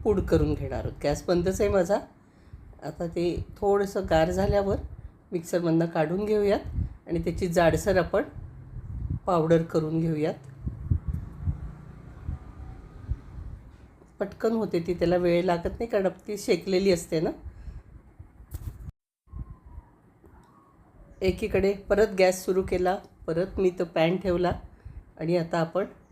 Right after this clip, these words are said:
मस्त तेलाची फोडणी आपण त्या मिरच्यांना द्यायची आहे. पाव किलो मिरच्या आहेत तर त्यासाठी मी पाव वाटी तेल घेतलेलं आहे. तेल जरा जास्त प्रेमाने घातलेलं आहे बरं का, कारण आमच्या ह्यांच्यासाठी करायचे आहेत ना,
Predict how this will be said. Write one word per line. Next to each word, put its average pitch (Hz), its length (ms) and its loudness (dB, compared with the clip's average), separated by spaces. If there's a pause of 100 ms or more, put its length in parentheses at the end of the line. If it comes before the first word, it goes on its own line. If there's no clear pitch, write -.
(320)
मस्त 190 320 0 (120)
तेलाची 165 380 2
फोडणी 170 400 4
आपण 170 220 0
त्या 165 140 -2
मिरच्यांना 165 520 2
द्यायची 160 400 -2
आहे. 165 220 -4 (2000)
पाव 180 180 6
किलो 220 280 2
मिरच्या 202 400 4
आहेत 185 240 0 (540)
तर 190 60 -6
त्यासाठी 190 520 -2
मी 202 180 0
पाव 185 440 4 (160)
वाटी 180 460 -2 (600)
तेल 180 200 4
घेतलेलं 196 380 0
आहे. 208 180 4
तेल 196 180 4
जरा 190 220 4
जास्त 190 360 2
प्रेमाने 190 580 4
घातलेलं 175 400 0
आहे 147 80 0
बरं 165 160 -4
का, - 160 -8 (400)
कारण 175 120 -2
आमच्या 175 240 2
ह्यांच्यासाठी 208 600 2
करायचे 170 440 2
आहेत 160 160 -4
ना, 320 80 2